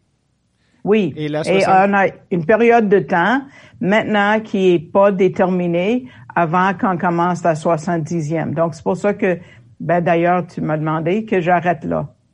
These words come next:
Speaker 1: Donc, on
Speaker 2: Oui,
Speaker 1: est dans
Speaker 2: mais
Speaker 1: une période entre soixante-neuf et soixante-dix.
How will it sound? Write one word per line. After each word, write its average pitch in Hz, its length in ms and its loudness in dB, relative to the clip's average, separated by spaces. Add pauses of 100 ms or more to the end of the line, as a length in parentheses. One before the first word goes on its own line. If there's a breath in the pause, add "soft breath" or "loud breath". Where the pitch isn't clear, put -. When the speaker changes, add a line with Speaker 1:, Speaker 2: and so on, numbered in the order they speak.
(160)
Speaker 1:
Donc, 170 220 -6
on 185 120 0
Speaker 2:
Oui, 208 180 4
Speaker 1:
est - 20 2
dans 196 340 2
Speaker 2:
mais 185 60 -4
Speaker 1:
une 170 160 -4
période 185 480 2
entre 180 400 -2
soixante-neuf 185 800 -2 (300 soft breath)
et 180 140 0
soixante-dix. 160 840 -6